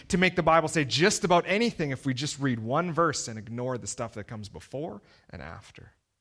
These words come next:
It's what Satan tries to do to Jesus. "Are these two things true? He will command his angels concerning you, and on their hands they will bear you up, lest you strike your foot against a stone." Yes, it's true,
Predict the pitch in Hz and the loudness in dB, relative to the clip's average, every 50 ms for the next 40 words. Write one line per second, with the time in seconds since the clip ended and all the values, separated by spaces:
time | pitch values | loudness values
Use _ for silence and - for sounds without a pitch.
0 | _ _ _ _ _ _ _ _ _ _ _ _ _ _ _ _ _ _ _ _ | _ _ _ _ _ _ _ _ _ _ _ _ _ _ _ _ _ _ _ _
1 | _ _ _ _ _ _ _ _ _ _ _ _ _ _ _ _ _ _ _ _ | _ _ _ _ _ _ _ _ _ _ _ _ _ _ _ _ _ _ _ _
2 | _ _ _ _ _ _ _ _ _ _ _ _ _ _ _ _ _ _ _ _ | _ _ _ _ _ _ _ _ _ _ _ _ _ _ _ _ _ _ _ _
3 | _ _ _ - - - - - - 262 - - _ _ _ _ _ _ _ _ | _ _ _ -16 -12 -6 -4 -4 -4 -4 -6 -20 _ _ _ _ _ _ _ _
4 | _ _ _ _ _ _ _ - - 139 143 101 123 123 151 139 143 135 131 - | _ _ _ _ _ _ _ -8 -4 -4 -4 -4 -4 -6 -4 -4 -4 -4 -6 -8
5 | 127 120 143 165 156 - - - - 110 120 135 170 170 120 82 - - - - | -8 -6 -4 -4 -4 -6 -8 -12 -12 -10 -6 -4 -4 -4 -6 -8 -14 -16 -18 -20
6 | _ _ _ _ _ _ _ _ _ - _ - 160 180 190 185 214 202 - - | _ _ _ _ _ _ _ _ _ -14 _ 4 6 6 6 6 4 2 2 2
7 | - 214 190 - 208 196 180 - - 226 233 180 185 180 170 160 - 175 180 185 | 0 0 2 2 2 2 2 0 0 2 2 4 4 4 2 2 0 2 4 6
8 | 202 208 196 175 185 190 196 185 196 - - 190 175 - - 196 196 202 214 214 | 6 4 4 2 2 2 2 2 0 -2 0 -2 0 2 2 4 4 2 2 0
9 | 226 262 285 - - _ _ _ _ - - - - - 165 175 190 196 190 185 | -2 -4 -6 -10 -18 _ _ _ _ -20 -18 -8 -2 2 4 4 6 6 6 6
10 | 190 190 196 196 185 196 185 185 180 165 185 190 190 190 190 190 185 180 180 202 | 6 6 4 4 2 2 2 2 2 4 6 6 6 6 6 4 4 6 4 4
11 | - - - - 170 170 175 170 - - 175 175 - - 185 190 185 185 165 170 | 2 -2 -4 0 2 2 2 2 -2 -4 -6 -4 -2 0 0 0 0 0 -2 -2
12 | 160 - 170 - _ _ _ _ - - - - - - - 160 143 165 180 175 | -2 -2 -4 -12 _ _ _ _ -18 -6 2 2 2 2 2 -2 0 0 0 0
13 | - 165 - - 202 208 - - - - - 127 135 175 208 226 - - - - | -2 -4 -2 -2 -2 -2 -4 -6 -16 -12 -4 2 6 6 6 6 6 2 0 -2
14 | 170 160 - - - - 226 190 | -2 -2 -2 -4 -2 0 0 0